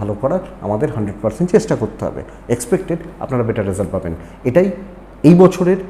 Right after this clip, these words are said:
একটা just gist, ছোট ছোট কিছু, আহ,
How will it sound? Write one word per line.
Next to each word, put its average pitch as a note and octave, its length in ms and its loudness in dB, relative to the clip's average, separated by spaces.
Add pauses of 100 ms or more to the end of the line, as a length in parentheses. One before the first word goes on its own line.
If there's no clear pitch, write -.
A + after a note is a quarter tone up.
(340)
একটা D#3+ 240 2
just F#3+ 280 4
gist, F#3 280 0 (640)
ছোট D#3 180 4
ছোট F3 260 2
কিছু, E3+ 160 2
আহ, - 380 -6